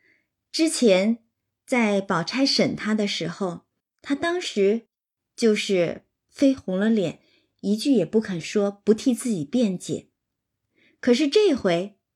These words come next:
黛玉却是伶牙俐齿的，她说的是，“宝姐姐也忒娇注古色、娇柔造作了。”意思是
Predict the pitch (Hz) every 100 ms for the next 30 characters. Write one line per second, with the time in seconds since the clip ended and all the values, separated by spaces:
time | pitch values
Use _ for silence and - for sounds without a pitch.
0 | - 240 208 208 202 175 - - 226 220
1 | 208 180 220 202 202 247 202 - - 139
2 | - _ - 247 254 254 233 220 226 190
3 | 190 _ _ _ 208 208 277 180 170 196
4 | 202 214 _ 196 185 - 294 311 294 -
5 | - 277 269 269 277 190 175 180 110 -
6 | 240 165 156 - 233 214 160 202 294 226
7 | 180 262 226 156 - _ _ - 302 277
8 | 269 269 277 233